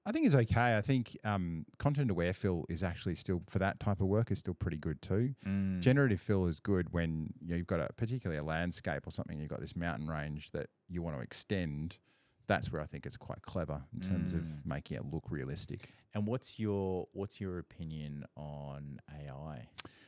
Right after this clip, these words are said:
Speaker 2: and the use of A I?
Speaker 1: Um,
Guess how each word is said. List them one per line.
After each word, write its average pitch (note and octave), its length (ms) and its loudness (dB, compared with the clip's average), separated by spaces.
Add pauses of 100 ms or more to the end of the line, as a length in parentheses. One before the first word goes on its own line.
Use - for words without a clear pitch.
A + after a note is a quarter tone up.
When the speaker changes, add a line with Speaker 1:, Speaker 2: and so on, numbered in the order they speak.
(220)
Speaker 2:
and D#2+ 140 -8
the D2 60 -8
use D2 360 -12
of - 120 -12
A - 280 -12 (400)
I? D3 540 6
Speaker 1:
Um, C#3 280 4